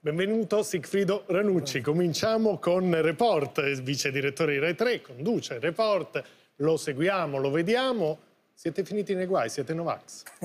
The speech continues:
Speaker 2: <laughs> Ogni tanto spunta fuori questa accusa, no?
Speaker 1: Allora, aspetta,
Speaker 2: Cioè
Speaker 1: dico bene come sarebbe. Oggi i parlamentari di P D e Forza Italia hanno accusato la puntata di Report di ieri sera di disinformazione, un lungo compendio delle più irresponsabili tesi Novax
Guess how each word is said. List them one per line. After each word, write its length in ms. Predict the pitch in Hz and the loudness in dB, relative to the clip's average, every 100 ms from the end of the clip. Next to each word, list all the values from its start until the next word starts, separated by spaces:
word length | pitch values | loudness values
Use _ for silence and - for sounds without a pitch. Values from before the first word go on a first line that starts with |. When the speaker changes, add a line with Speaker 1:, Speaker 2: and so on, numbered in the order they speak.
| 165 - | -10 -4
Speaker 2:
<laughs> 380 | 220 - - - | -4 -4 -14 -4
Ogni 240 | 185 208 | 0 0
tanto 260 | 208 226 208 | 0 0 -2
spunta 340 | - 185 180 | 0 -2 -2
fuori 280 | 165 185 185 | 0 0 0
questa 260 | 175 175 185 | 0 0 -2
accusa, 460 | 175 196 165 156 | -2 -2 0 0
no? 160 | 156 170 | 0 2
Speaker 1:
Allora, 300 | 220 233 160 | 2 4 4
aspetta, 400 | 185 214 180 156 | 2 2 0 0
Speaker 2:
Cioè 100 | 147 | 0
Speaker 1:
dico 340 | 214 233 196 | 0 0 0
bene 240 | 165 190 175 | 2 2 2
come 220 | 170 165 | 0 0
sarebbe. 340 | 160 135 123 | 0 -2 2
Oggi 240 | 175 220 156 | 2 2 2
i 20 | |
parlamentari 600 | 165 165 180 185 214 165 | 0 0 0 0 0 0
di 0 | |
P 140 | 143 175 | 0 0
D 60 | |
e 100 | 202 | 0
Forza 300 | - 160 - | 0 -4 -2
Italia 460 | 180 220 220 220 214 - _ _ - | 0 2 2 2 0 -4 _ _ -4
hanno 540 | 180 196 175 160 175 | 0 2 2 2 2
accusato 560 | - 160 - 160 214 143 | 0 -2 0 2 2 0
la 100 | 127 | -2
puntata 460 | 156 147 202 - | -2 -2 -2 -2
di 100 | 139 | -2
Report 380 | 135 139 202 147 | 0 0 -2 -2
di 80 | 135 | -2
ieri 180 | 147 202 | 0 0
sera 220 | 233 220 | 2 2
di 160 | 160 151 | 2 0
disinformazione, 960 | 202 175 202 - 170 165 - 160 151 | 0 0 0 0 0 0 0 0 2
un 120 | 170 | 2
lungo 380 | 214 262 175 143 | 4 2 2 0
compendio 540 | 196 196 - 208 139 | 0 -2 0 0 2
delle 240 | 139 143 160 | 0 0 0
più 100 | 240 | 2
irresponsabili 760 | 170 170 - 202 190 240 180 160 | 2 0 0 -2 0 0 2 2
tesi 340 | 226 - 147 | 0 0 0
Novax 500 | 175 214 240 240 - | 0 2 0 -2 -12